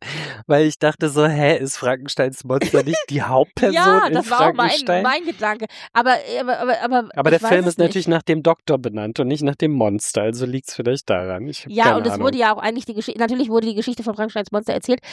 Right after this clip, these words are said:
Speaker 2: aber in erster Linie wurde ja die Geschichte von Frankenstein erzählt, also deswegen, ja,
Speaker 1: Naja, für
Speaker 2: naja.
Speaker 1: mich ist es eher ein Film über das Monster als über
Speaker 2: <laughs> Ja.
Speaker 1: den Doktor, aber das kann man halt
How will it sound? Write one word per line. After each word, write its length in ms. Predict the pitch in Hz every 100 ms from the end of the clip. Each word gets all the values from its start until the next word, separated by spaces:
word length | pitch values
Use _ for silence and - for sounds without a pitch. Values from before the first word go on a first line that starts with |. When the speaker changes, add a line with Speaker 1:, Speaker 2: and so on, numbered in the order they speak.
| -
Speaker 2:
aber 140 | - 214
in 60 | 196
erster 180 | 226
Linie 220 | 226 226 214
wurde 140 | 214
ja 80 | 214
die 80 | 190
Geschichte 240 | 208 196
von 100 | 190
Frankenstein 400 | 180 190 185 170
erzählt, 320 | 160 - 170 -
also 140 | 180
deswegen, 380 | 180 - 180 170 _ - -
ja, 80 | -
Speaker 1:
Naja, 160 | 143
für 140 | 139 151
Speaker 2:
naja. 100 | 151
Speaker 1:
mich 160 | 170
ist 180 | - 135
es 140 | 180 -
eher 240 | 147 170
ein 200 | 170 190
Film 320 | - 156 160
über 160 | 156 156
das 220 | 175 -
Monster 440 | 147 127 - -
als 180 | 104 -
über 100 | 226
Speaker 2:
<laughs> 60 | 117
Ja. 20 |
Speaker 1:
den 180 | 117 117
Doktor, 380 | 117 - - 110
aber 180 | 113
das 220 | 120 127 -
kann 160 | 123
man 200 | 117 113
halt 340 | 120 110 -